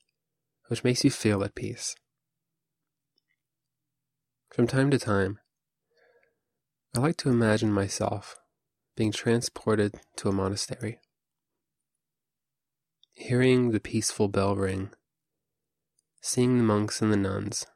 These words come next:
shuffle about in between meditation sessions and work and their various different day-to-day tasks.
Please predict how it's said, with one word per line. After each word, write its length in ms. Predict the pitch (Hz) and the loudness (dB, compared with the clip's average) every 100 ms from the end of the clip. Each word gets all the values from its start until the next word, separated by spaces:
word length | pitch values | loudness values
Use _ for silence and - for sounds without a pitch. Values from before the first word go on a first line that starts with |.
| _ _ | _ _
shuffle 400 | - 104 101 107 | -4 -4 0 -2
about 400 | 104 104 - - - _ _ _ _ _ _ _ _ _ _ | -2 -4 -8 -12 -20 _ _ _ _ _ _ _ _ _ _
in 180 | 113 107 | -2 0
between 520 | 107 - 107 98 98 | -2 -4 -4 -4 -2
meditation 560 | 101 107 - 104 - 104 | -4 -4 -4 -4 -4 -8
sessions 680 | - 98 - 101 104 - - _ _ _ _ _ _ - | -6 -6 -6 -8 -8 -10 -14 _ _ _ _ _ _ -8
and 140 | 104 | -4
work 360 | 98 95 - - _ _ _ _ _ _ _ _ _ _ _ | -2 -2 -6 -16 _ _ _ _ _ _ _ _ _ _ _
and 80 | 107 | -2
their 100 | 101 | 0
various 440 | 104 104 107 - | 0 0 -2 -4
different 500 | - 101 - 113 - - _ _ _ _ | -8 -10 -10 -12 -14 -20 _ _ _ _
day-to-day 380 | - 101 104 98 | -6 -6 -4 -6
tasks. 640 | - 117 - - - - | -8 -14 -14 -18 -18 -20